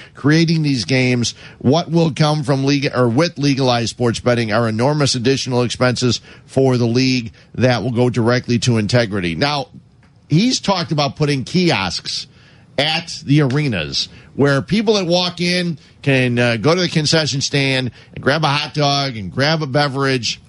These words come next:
And then before they get to their seat, they can stop at the kiosk and put money down on the game, which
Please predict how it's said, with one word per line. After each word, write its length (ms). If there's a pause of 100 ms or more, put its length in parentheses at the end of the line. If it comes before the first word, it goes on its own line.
(760)
And 120
then 100
before 300
they 100
get 180
to 80
their 140
seat, 380
they 100
can 100
stop 300
at 60
the 80
kiosk 600 (400)
and 480
put 200
money 320
down 360
on 640
the 100
game, 340 (720)
which 500